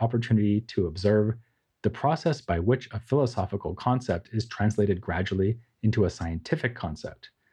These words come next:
something which he takes to have happened before in the cases of concepts like atom and evolution. In this article,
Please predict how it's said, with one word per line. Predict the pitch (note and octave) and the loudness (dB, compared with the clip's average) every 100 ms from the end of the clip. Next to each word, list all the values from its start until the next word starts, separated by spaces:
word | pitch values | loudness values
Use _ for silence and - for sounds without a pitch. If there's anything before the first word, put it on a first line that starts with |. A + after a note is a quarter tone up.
| _ _ _ | _ _ _
something | - F#2+ F#2 | -2 0 0
which | D#2+ - | 0 0
he | F#2+ | -2
takes | - E2+ - | 0 -2 -2
to | F2 | -4
have | D#2+ | -4
happened | - F2 E2+ D2+ | -2 -2 -2 -6
before | D#2 D#3+ C3+ G#2 - _ _ | -2 2 2 -2 -16 _ _
in | G#2 | 0
the | F#2 | 0
cases | - F#2 F#2+ F2+ | 2 0 0 -2
of | F2+ | -2
concepts | - E2+ E2+ F#2 - | -4 -4 -2 -2 -2
like | F2 - - | -6 -8 -4
atom | A2 A#2+ F#2+ - _ _ _ - | -2 0 -4 -8 _ _ _ -4
and | E2 - _ | -4 -4 _
evolution. | A2+ F2 F2+ G#2 - - _ _ _ _ _ _ _ _ _ _ _ _ _ _ _ - | 0 2 2 0 0 -14 _ _ _ _ _ _ _ _ _ _ _ _ _ _ _ 2
In | C#3 | 4
this | A#2 - | 4 2
article, | A#2 C#3 D3 C#3 | 2 2 2 0